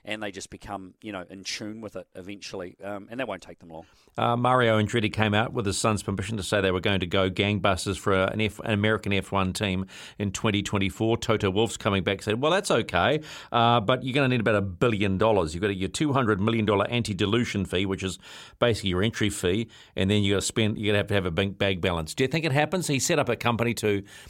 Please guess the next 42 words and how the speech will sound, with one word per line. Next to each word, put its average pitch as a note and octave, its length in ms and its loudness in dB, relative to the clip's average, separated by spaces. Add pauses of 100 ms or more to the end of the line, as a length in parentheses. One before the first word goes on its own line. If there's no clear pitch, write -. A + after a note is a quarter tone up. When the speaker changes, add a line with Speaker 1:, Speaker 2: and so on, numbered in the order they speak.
(140)
Speaker 2:
you B2 100 0
know, A2 220 2
sort G2+ 240 0
of, - 340 -6
uh, F#2 160 -2
have G2 180 2
Speaker 1:
I G#2 40 2
think G2+ 60 0
Speaker 2:
investors G#2+ 320 0
Speaker 1:
they A#2+ 120 -2
Speaker 2:
and G#2+ 80 -4
the G#2+ 60 0
like. A#2+ 320 -2 (160)
Speaker 1:
<clears throat> - 180 -16
I E3+ 220 -4
think C#3+ 160 -6
if A#2 100 -10
anyone A2+ 420 -8
knows A#2 440 -4 (140)
some G#2+ 340 -14
wealthy A2+ 560 -6
people, A#2 420 -10
I F#2+ 60 -6
think G2+ 260 -14
it's - 120 -18
probably G#2 420 -12
the G2+ 200 -10
Andrettis. A#2 720 -16
Which G#2+ 120 0
Speaker 2:
Yeah, A#2 220 4
Speaker 1:
is, - 60 0
Speaker 2:
I A#2+ 100 2
Speaker 1:
and G#2 80 2
Speaker 2:
know. G2+ 100 2
Speaker 1:
I F#2+ 40 2
think F#2 100 0
they're A2 80 -2
probably A2+ 400 -6
very A2 180 -4
wealthy A#2 360 -4
themselves C3 680 -6
and, B2 180 -12